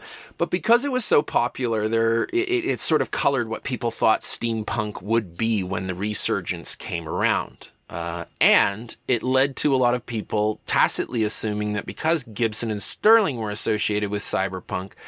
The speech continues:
that steampunk was too. But there just aren't that many, if there are any others, and I'm waiting for somebody to tell me who the others are.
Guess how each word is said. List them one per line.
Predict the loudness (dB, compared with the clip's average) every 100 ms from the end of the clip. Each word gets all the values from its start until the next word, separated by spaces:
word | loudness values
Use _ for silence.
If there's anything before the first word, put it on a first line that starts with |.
| -18 0
that | 2
steampunk | 4 2 2 0 0 -2 -2 -4 -4
was | -4 0 0 0 -2
too. | -2 0 0 -2 -10 _ _ -6
But | -2
there | 0
just | 0 0 2 4 4 0
aren't | -2 -2
that | 0 0
many, | 0 0 0 0
if | 0 0
there | 2 2 4
are | 2 2
any | 0 0 0 0
others, | 0 0 -2 -2
and | -2
I'm | 0
waiting | 2 2
for | 0 -2
somebody | 0 0 -2 -2
to | -4
tell | 0 0
me | 0
who | -2 -2
the | 0
others | -2 -2 0
are. | 0 0